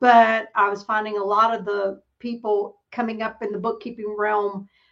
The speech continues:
were learning how to use QuickBooks, but they didn't have the background in bookkeeping. So my training is kind of twofold. I, I, like you said, I work with both desktop and online, uh,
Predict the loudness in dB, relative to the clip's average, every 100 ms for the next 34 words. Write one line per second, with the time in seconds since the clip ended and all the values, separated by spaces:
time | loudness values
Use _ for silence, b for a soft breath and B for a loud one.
0 | b _ 0 2 0 -4 -2 0 0 0
1 | 0 0 -2 -8 -6 -6 -6 -6 -4 -4
2 | -4 -4 -4 -2 -2 -4 -4 -4 -4 -4
3 | -6 -2 -2 -2 -4 -2 0 -2 -2 -2
4 | -4 -2 -2 -2 -6 -12 -8 -10 -10 -8
5 | -6 -4 -4 -4 -6 -4 -4 -2 -2 -4
6 | -6 -6 -4 -2 -4 -8 -12 -8 -8 -4
7 | -4 -4 -6 -8 -12 -10 -8 -4 -4 0
8 | 2 2 0 -4 -4 -2 -4 -4 -6 -2
9 | 0 0 -2 -6 -2 -2 -2 -2 -2 -2
10 | -6 -8 b b b b -4 -2